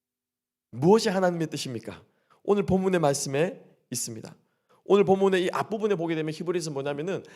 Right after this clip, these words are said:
하나님의 뜻대로 살아가는 삶이 뭐라고 규정하냐면요. 믿음대로 살아가는 삶. 이 믿음을 위해서 하나님께서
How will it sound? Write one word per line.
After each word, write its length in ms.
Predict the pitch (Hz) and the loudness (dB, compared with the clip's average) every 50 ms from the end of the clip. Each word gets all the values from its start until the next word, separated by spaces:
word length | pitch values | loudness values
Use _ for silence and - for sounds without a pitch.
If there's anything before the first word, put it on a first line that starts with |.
| - - - - | -20 -20 -20 -18
하나님의 760 | - - - 240 240 233 233 233 226 226 226 220 226 226 226 | -12 -6 -4 0 2 2 0 0 0 -2 0 -2 -2 -2 -4
뜻대로 440 | - 285 277 - - - 254 226 226 | -8 -8 -8 -8 -4 -2 0 0 0
살아가는 460 | 226 - 226 202 208 185 202 196 196 | 0 -2 -2 -2 -2 -2 -2 -4 -4
삶이 300 | - - - 165 180 196 | -6 -6 -6 -6 -4 -4
뭐라고 320 | 160 123 127 151 180 190 | 0 0 4 4 4 4
규정하냐면요. 640 | 160 165 156 160 151 143 139 135 135 143 180 185 - - - _ _ _ _ 131 - | 2 -2 -4 -4 -2 -2 -4 -6 -6 -6 -8 -8 -10 -16 -20 _ _ _ _ -14 -10
믿음대로 420 | 175 170 202 190 170 151 147 135 131 | -8 -8 -6 -6 -4 -2 -2 -2 -2
살아가는 400 | - - 131 123 104 110 107 107 | -6 -10 -12 -14 -14 -16 -14 -14
삶. 240 | - - - - _ _ _ _ _ _ _ _ _ _ _ _ _ _ _ _ _ _ _ _ _ _ _ - | -14 -14 -16 -18 _ _ _ _ _ _ _ _ _ _ _ _ _ _ _ _ _ _ _ _ _ _ _ -6
이 160 | 220 233 233 | -2 -2 0
믿음을 640 | 208 156 180 226 240 240 277 247 247 247 208 165 165 | 0 0 0 0 0 -2 -4 -2 -2 -4 -4 -4 -2
위해서 240 | 175 175 170 175 | -2 -2 -2 -2
하나님께서 640 | 165 170 180 180 170 160 160 156 147 196 233 - | -6 -6 -4 -4 -4 -4 -6 -6 -4 -4 -4 -6